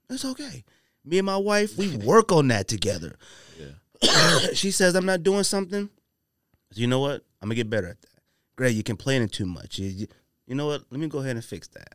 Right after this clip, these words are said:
Speaker 1: All right, I can start to see it for myself. You right. Let me fix that." <coughs> Oh, man. Well, this cough is gonna kill this pod. And then, uh, you know, it's that teamwork and understanding each other's goals. Like,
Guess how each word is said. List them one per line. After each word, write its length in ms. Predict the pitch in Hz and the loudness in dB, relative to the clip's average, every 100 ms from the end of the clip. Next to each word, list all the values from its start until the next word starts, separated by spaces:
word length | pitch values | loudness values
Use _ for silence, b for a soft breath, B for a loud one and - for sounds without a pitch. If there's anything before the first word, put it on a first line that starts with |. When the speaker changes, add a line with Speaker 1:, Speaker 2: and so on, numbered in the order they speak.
| - | -2
Speaker 1:
All 60 | 117 | 4
right, 260 | 123 117 - | 4 2 -2
I 120 | 123 | -4
can 120 | 131 | -2
start 240 | 117 120 113 | -2 -2 -2
to 60 | |
see 180 | - 139 | -2 -2
it 80 | 127 | -2
for 80 | 117 | -4
myself. 500 | 107 107 147 147 131 - | -8 -4 -2 -2 -4 -10
You 180 | 127 131 | -6 -2
right. 340 | 127 127 123 - | 2 2 -2 -6
Let 80 | 110 | -4
me 120 | 113 | -4
fix 260 | - 98 | -6 -12
that." 260 | - 73 - b b b b b b b b _ _ | -14 -20 -20 b b b b b b b b _ _
<coughs> 640 | - - 180 180 - - - 175 | 2 4 4 4 2 -4 -6 -4
Oh, 220 | 180 123 110 | -4 -4 -6
man. 500 | 98 180 143 - 123 | 2 4 4 0 -8
Well, 100 | 101 | -6
this 120 | 135 - | -6 -4
cough 220 | 127 120 | -2 -2
is 80 | 90 | -4
gonna 180 | 92 90 | -8 -10
kill 260 | - 143 120 | -2 0 0
this 100 | 95 | -4
pod. 360 | 101 87 80 _ _ _ _ _ _ 127 | -6 -6 -10 _ _ _ _ _ _ -4
And 140 | 113 | 0
then, 220 | 123 123 | 2 2
uh, 240 | 120 113 110 b b b b b _ | 2 2 0 b b b b b _
you 180 | 202 202 | 2 4
know, 180 | 139 | 6
it's 200 | 135 143 - | 4 2 2
that 220 | 151 127 | 0 0
teamwork 460 | 160 165 143 131 123 | 0 0 0 -2 -2
and 80 | |
understanding 420 | 123 131 131 131 123 | -2 -2 -2 -2 -2
each 120 | 120 | -2
other's 200 | 107 90 | -4 -4
goals. 560 | 85 151 127 85 82 104 | 0 2 2 -2 -8 -6
Like, 380 | 107 98 90 | -4 -4 -6